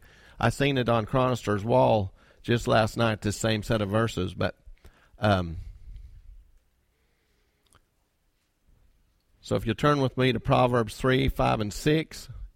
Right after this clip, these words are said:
and then we're gonna back up. We're gonna go through the whole chapter real quick. It says this,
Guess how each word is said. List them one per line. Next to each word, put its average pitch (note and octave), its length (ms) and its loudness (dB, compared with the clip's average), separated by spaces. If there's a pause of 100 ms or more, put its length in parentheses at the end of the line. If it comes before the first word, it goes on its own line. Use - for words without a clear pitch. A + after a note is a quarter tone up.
(120)
and A#2 120 0
then B2+ 120 2
we're B2 100 -2
gonna A2 200 0
back A2+ 280 2
up. - 160 2
We're A#2 100 -4
gonna A#2 140 0
go A2 140 0
through B2+ 180 -4
the A#2 100 0
whole A2 140 0
chapter A2 400 -4
real G#2+ 160 -2
quick. - 340 -8 (2750)
It - 120 -2
says C3+ 260 2
this, C3+ 360 2